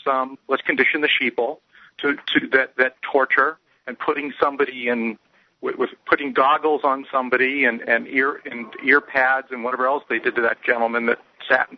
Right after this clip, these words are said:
solitary confinement for two years and basically went crazy. Let's condition the people that this sort of treatment is okay, so when we go to the next level of horrible treatment, they will have already be conditioned towards it.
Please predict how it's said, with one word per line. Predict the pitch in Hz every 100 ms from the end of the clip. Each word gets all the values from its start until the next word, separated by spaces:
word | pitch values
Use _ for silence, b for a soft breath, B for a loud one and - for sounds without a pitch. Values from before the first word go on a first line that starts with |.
| -
solitary | 139 123 - 127 117
confinement | - - 120 120 - -
for |
two | 127 -
years | 117 113 117 -
and | 110
basically | 117 - 120
went | 120
crazy. | - 127 120 139
Let's | 147
condition | - 123 139 131 139 123
the |
people | - 131 - 123
that | 120 - B B B B
this | 165 -
sort | 160
of | 131
treatment | - 156 131 127
is | 117
okay, | 110 226 226 170 -
so | 156
when | 147
we | 139
go | 147
to |
the | 139
next | 190 247 -
level | 156 135 120 113
of | 104
horrible | 127 117 113
treatment, | - 156 156 165 - _
they | 139
will | 131 147
have | 139
already | 135 135
be | 147
conditioned | - 160 190 - -
towards | - - -
it. | 120